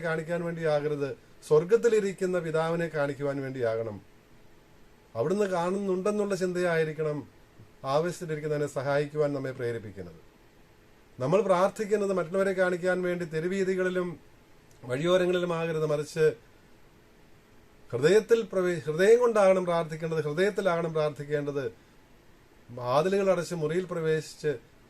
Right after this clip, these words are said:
ആ, എല്ലാം രഹസ്യത്തിൽ കാണുന്ന പിതാവിനോട്, അദൃശ്യനായിരിക്കുന്ന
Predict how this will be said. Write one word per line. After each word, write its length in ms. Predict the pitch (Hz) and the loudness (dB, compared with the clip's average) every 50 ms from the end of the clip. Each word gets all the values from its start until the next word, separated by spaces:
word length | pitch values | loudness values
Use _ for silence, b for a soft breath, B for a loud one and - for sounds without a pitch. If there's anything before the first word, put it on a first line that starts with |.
| - - - - - - - | -20 -20 -20 -20 -20 -14 -8
ആ, 100 | 127 127 127 127 131 131 131 123 127 127 131 | -4 -2 -2 0 0 -2 -4 -4 -4 -6 -2
എല്ലാം 240 | 147 170 180 180 180 175 151 | 0 2 2 2 2 0 0
രഹസ്യത്തിൽ 400 | 147 143 160 160 180 175 190 185 170 175 | 0 -2 -2 -4 -6 -6 -6 -4 -2 -2
കാണുന്ന 260 | 170 165 165 160 160 156 | -2 0 0 -2 -2 -2
പിതാവിനോട്, 580 | 156 151 147 147 143 147 151 147 143 143 135 123 113 - - 117 | 0 2 4 4 4 2 2 -2 -2 -2 -4 -4 -6 -6 -8 -8
അദൃശ്യനായിരിക്കുന്ന 800 | 120 147 165 180 170 - 170 175 180 170 170 165 156 160 156 | -6 -6 -6 -6 -8 -8 -6 -4 -2 -2 -2 -2 -2 -4 -4